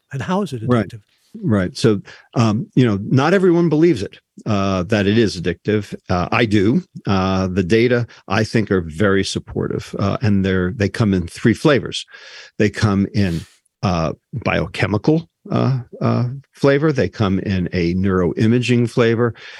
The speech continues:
Speaker 2: And to be honest with you, they come in an economic flavor. We actually have data that supports the economics of addiction in terms of sugar consumption, um, a pro-, uh,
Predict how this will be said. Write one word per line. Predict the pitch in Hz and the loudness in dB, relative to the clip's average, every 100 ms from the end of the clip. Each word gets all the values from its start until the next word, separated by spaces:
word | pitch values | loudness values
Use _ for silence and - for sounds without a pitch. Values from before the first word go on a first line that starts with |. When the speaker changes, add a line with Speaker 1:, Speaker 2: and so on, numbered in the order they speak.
| - - | -20 -2
Speaker 2:
And | 117 113 117 113 - | 0 2 0 -2 -4
to | 90 | 0
be | 98 | 2
honest | 131 160 | 2 -2
with | 110 | 0
you, | 120 | 0
they | 113 107 | 2 -2
come | - 101 107 | 0 -2 0
in | 113 - | -2 -2
an | 117 - | -2 -2
economic | 117 117 110 147 170 - | -2 0 0 0 -2 -4
flavor. | 98 85 78 82 | -4 -4 -2 -2
We | 92 95 | 0 -2
actually | 92 - 98 95 | -4 -2 0 0
have | 87 95 92 - - - - | 0 -2 -2 -6 -20 -14 -2
data | 110 117 117 | 2 4 2
that | 98 | 0
supports | 98 - - - 107 98 - - - | -4 -8 -10 -4 -2 -4 -12 -18 -6
the | 107 | -2
economics | 101 - 98 131 156 123 - | 0 0 0 2 2 0 -2
of | 85 | -2
addiction | 85 82 - 92 85 - - - _ - | -4 -6 -4 -2 -4 -6 -20 -20 _ -2
in | 104 | 0
terms | 101 107 90 87 | 2 0 0 0
of | 85 | -2
sugar | - 104 87 | -2 -2 -2
consumption, | 82 - 90 - 90 - - - - - - 170 | -4 -4 -4 -4 -6 -6 -6 -8 -14 -20 -6 -2
um, | 87 85 - | -2 -4 -6
a | - _ _ - | -8 _ _ -4
pro-, | 110 | -2
uh, | 104 92 | 0 -2